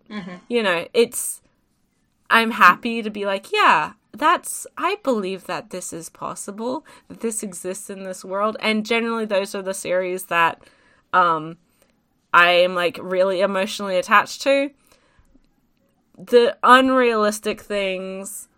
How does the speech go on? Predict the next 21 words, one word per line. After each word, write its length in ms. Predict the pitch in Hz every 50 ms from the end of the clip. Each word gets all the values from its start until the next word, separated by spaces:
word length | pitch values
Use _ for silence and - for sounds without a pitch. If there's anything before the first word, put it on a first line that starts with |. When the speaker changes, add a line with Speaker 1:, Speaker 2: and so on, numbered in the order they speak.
| _
Speaker 2:
like 580 | - 165 175 180 185 185 - - - - - _ _ _ _ _ _ _ _ _ _ -
Yowamushi 440 | 185 190 175 185 190 185 - - 180 -
Pedal, 640 | - 233 208 208 208 202 202 202 202 202 208 214 _ _ _ _ _ _ -
like 540 | - 180 180 180 175 185 - - - - _ -
Kuroko, 880 | - - 220 202 202 190 190 196 - 226 190 190 190 190 190 185 185 - - _ _ _ _ _ _ _ -
like, 600 | - 175 180 180 180 185 180 - - - - - -
I'm 260 | - 196 190 190 190
sure, 260 | 202 - - 190 185 185
Prince 320 | - - 214 190 190 -
of 80 | 185 -
Tennis, 760 | - 196 170 175 175 170 175 180 - - - - - - _ _ _ _ _
stuff 360 | - - - 254 247 247 -
like 200 | 240 226 220 220
that. 340 | - 196 190 190 185 - - _ _ _ _ _ _ _ _ _ _ _ -
Speaker 1:
<laughs> 80 | 240 226 - - - _ - _ - -
Speaker 2:
Um, 380 | 208 208 202 202 196 190 - - _ _ _ - _ _ _ _ _ -
it's, 320 | 254 262 220 - - - - -
it's 200 | 269 269 - -
a 80 | 247
fun 340 | 220 - - 254 247 240 240
time, 500 | - - 220 208 208 214 226 226 233 240